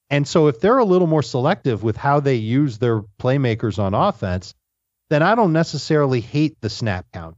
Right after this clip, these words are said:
and hate the target totals as long as they do get used on a high percentage of the snaps and plays that they are on. And we saw that in week one. Maybe that eventually turns into a tell that the Ravens have to, uh,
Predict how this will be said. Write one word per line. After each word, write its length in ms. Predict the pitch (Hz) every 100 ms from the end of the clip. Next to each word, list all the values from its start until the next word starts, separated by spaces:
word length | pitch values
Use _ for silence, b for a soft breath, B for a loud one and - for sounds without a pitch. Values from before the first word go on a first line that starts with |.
| _
and 200 | 95 90
hate 340 | - 139 131 110
the 80 |
target 400 | 98 110 98 92
totals 460 | - 90 85 82 - _ _ -
as 100 | 101
long 220 | 131 156
as 120 | 135 -
they 160 | 139
do 360 | 107 113 147 139
get 220 | 131 117
used 520 | 117 143 127 123 -
on 240 | 110 110 110
a 100 | 101
high 200 | 123 127
percentage 480 | 113 - 123 110
of 80 | 110
the 80 | 101
snaps 320 | - 110 -
and 100 | 110
plays 380 | - 107 101 - _ _ _
that 160 | 127 117
they 140 | 131
are 240 | 156 233 127
on. 240 | 87 87
And 160 | 110 123
we 80 | 135
saw 260 | 143 147
that 240 | 180 165 160
in 120 | 143
week 180 | 131 107
one. 400 | 98 98 98 - _ _ 131
Maybe 260 | 139 190
that 160 | 180 151
eventually 440 | 135 139 120 123
turns 300 | 113 135 113
into 200 | 110 113
a 60 | 95
tell 440 | - 117 113 127
that 180 | 131 104
the 100 | 110
Ravens 400 | 101 107 110 98
have 280 | 113 104 -
to, 300 | 113 98 95
uh, 360 | 92 90 87